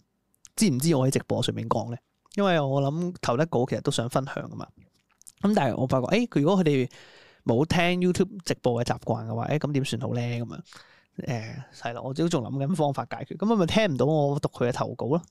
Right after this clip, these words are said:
係啦。咁我，我又怕佢會有種感覺就係，誒，可能我成個一個半月前已經投過稿㗎咯喎，但係你睇唔到喎，咁樣，即係佢覺得，誒，點解講經萬應室冇出現嘅？咁樣我就怕佢誤解咗，以為我 skip 咗佢嘅投稿。我唔知點解決喎呢個問題。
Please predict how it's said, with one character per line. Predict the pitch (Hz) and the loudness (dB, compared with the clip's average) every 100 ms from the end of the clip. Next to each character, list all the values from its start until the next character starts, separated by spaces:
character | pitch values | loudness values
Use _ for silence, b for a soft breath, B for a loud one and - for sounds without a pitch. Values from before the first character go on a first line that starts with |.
| _ - | _ -8
係 | 131 | -6
啦。 | 107 - | -4 -2
咁 | 220 | 2
我， | 208 165 | 2 4
我 | 160 | 4
又 | 151 | 4
怕 | - 143 143 | 4 2 2
佢 | - | 2
會 | 147 143 | 4 2
有 | |
種 | 143 151 | 0 -2
感 | 139 | -2
覺 | 156 147 | 0 0
就 | 123 | 0
係， | - 208 269 | 2 2 2
誒， | - B B B B B - | 0 B B B B B 2
可 | 226 | 4
能 | 156 | 4
我 | 156 | 4
成 | 147 120 123 127 | 2 0 -2 0
個 | 151 160 | 2 2
一 | 156 190 | 2 2
個 | 180 160 | 2 2
半 | 151 147 | 2 2
月 | 139 | 2
前 | 131 113 113 | 0 -2 -4
已 | 147 | -2
經 | 165 | -2
投 | 156 120 | -2 -4
過 | 123 | -2
稿 | |
㗎 | 127 123 | -2 -2
咯 | 101 101 | -6 -6
喎， | |
但 | 123 127 | -8 -6
係 | 123 | -6
你 | 139 | -2
睇 | 143 156 | 0 0
唔 | - | 0
到 | 120 | -4
喎， | 123 104 127 | -4 -6 -8
咁 | |
樣， | 120 - | -10 -4
即 | 151 | -2
係 | 180 | 2
佢 | 147 | 4
覺 | 147 | 4
得， | 151 | 2
誒， | 226 | 2
點 | |
解 | 247 233 | 0 -2
講 | 185 | -2
經 | 208 | -2
萬 | 190 156 | 0 0
應 | |
室 | 196 | 2
冇 | 175 151 | 2 2
出 | 208 | 2
現 | 156 143 | 0 2
嘅？ | 143 151 165 | 2 4 4
咁 | 156 143 | 2 0
樣 | |
我 | 127 | -2
就 | 120 | -4
怕 | - 117 | -2 -4
佢 | 120 117 117 - - | -2 -4 -6 -10 -8
誤 | 127 127 | -6 -4
解 | 131 - | -6 -4
咗， | 135 131 | -2 -2
以 | 123 | -2
為 | 120 | -4
我 | - - | -6 -6
skip | - - 180 - | -8 -4 -4 -4
咗 | - - | -8 -8
佢 | |
嘅 | - | -6
投 | - - | -8 -8
稿。 | - - - B B B B B B B B B B _ _ _ _ | -10 -12 -12 B B B B B B B B B B _ _ _ _
我 | - 240 | 2 2
唔 | 180 | 4
知 | |
點 | 202 180 | 4 4
解 | 135 | 2
決 | - 120 | 2 0
喎 | 123 | -2
呢 | |
個 | 131 | -4
問 | 123 | -6
題。 | - - | -10 -12